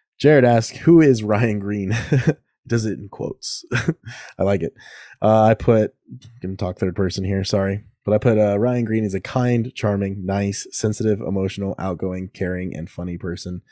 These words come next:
I think I could be funny sometimes with a dark sense of humor, no doubt. Um, but yeah, I'm a very emotional and sensitive person. I am in touch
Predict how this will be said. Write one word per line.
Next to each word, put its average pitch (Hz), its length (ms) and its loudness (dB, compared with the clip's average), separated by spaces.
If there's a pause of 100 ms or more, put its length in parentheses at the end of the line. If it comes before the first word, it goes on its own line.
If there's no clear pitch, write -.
(280)
I 214 100 -2
think 247 140 4
I 113 80 6
could 98 120 2
be 87 100 -2
funny 92 240 -4
sometimes 90 440 -10 (640)
with 113 180 0
a 107 80 4
dark 104 300 2
sense 98 200 -4
of 92 60 -4
humor, 87 260 -6
no 92 180 -2
doubt. - 280 -6 (380)
Um, 95 640 -6 (920)
but 123 160 6
yeah, 117 200 4
I'm 110 180 4
a 98 100 2
very 101 320 2
emotional 98 560 -4
and 90 100 -4
sensitive 95 380 -4
person. 107 480 0
I 90 200 -4
am 87 200 -6
in 82 160 -10
touch - 500 -4